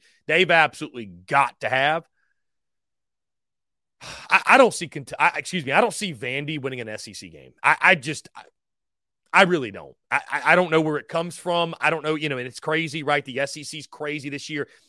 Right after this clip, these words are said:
I don't think you can say that with a hundred percent guarantee. I wouldn't, like, bet on the fact that Vandy won't win another game this year.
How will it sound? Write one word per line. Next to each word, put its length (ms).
I 140
don't 160
think 160
you 60
can 120
say 140
that 140
with 80
a 60
hundred 280
percent 320
guarantee. 400
I 100
wouldn't, 260
like, 200
bet 520
on 160
the 40
fact 280
that 160
Vandy 320
won't 320
win 120
another 220
game 280
this 200
year. 320